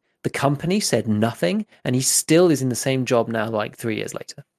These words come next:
And he was like, "It's interesting because the guy who you see doing the, like, what you would think of being the right thing has given enough rope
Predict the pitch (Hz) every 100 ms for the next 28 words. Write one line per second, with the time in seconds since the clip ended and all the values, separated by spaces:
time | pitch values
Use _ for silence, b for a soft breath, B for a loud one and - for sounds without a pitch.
0 | _ _ _ _ _ _ _ - 117 127
1 | 135 135 127 - 139 156 135 113 95 104
2 | 98 110 120 113 - _ _ _ _ -
3 | 127 139 147 165 139 - 135 127 120 123
4 | 123 110 113 - 107 110 131 139 120 -
5 | 127 120 127 117 107 117 131 151 - 131
6 | - 123 131 _ _ _ _ _ _ _
7 | _ _ - 120 - 143 143 156 143 123
8 | 113 123 143 117 110